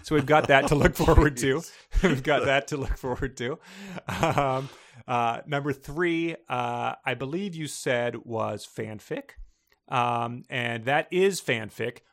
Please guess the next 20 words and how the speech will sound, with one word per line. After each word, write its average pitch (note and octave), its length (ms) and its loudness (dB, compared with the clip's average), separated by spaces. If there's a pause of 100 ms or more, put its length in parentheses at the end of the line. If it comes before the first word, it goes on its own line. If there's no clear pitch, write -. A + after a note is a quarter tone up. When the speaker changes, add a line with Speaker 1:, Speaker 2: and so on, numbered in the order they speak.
(140)
Speaker 1:
but F3 380 6 (340)
that C#3+ 320 4
was, D#3 500 0
uh, C3+ 480 0
E F3+ 120 -2
L F3+ 80 0
James's D#3 380 -4
own F3+ 280 0
fanfic. G3 540 -2
That D#3 160 0
was E3+ 180 -6
her D#3 160 0
first - 420 -6
Twilight D#3 460 2
fanfic D#3 500 -8
that A#2 140 -8
she - 120 -10
wrote B2 300 -4
as, A2 320 -6
uh, A2 280 -4